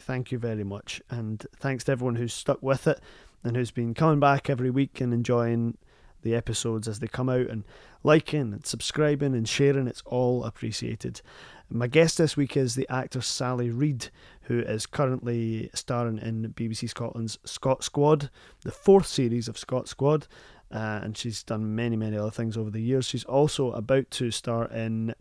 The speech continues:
Morna Pearson's play How to Disappear at the Traverse Theatre in Edinburgh, and, um, is it would, it would be a little bit different in flavour now, uh, as a Christmas show to the one that we are doing through,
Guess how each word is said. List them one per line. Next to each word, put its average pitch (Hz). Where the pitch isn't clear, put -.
Morna 143
Pearson's 151
play 139
How 127
to 131
Disappear 151
at 113
the 110
Traverse 123
Theatre 123
in 113
Edinburgh, 107
and, 110
um, 104
is 127
it 123
would, 135
it 143
would 131
be 139
a 139
little 165
bit 151
different 151
in 139
flavour 123
now, 113
uh, 113
as 113
a 117
Christmas 120
show 107
to 120
the 113
one 117
that 113
we 117
are 113
doing 107
through, 110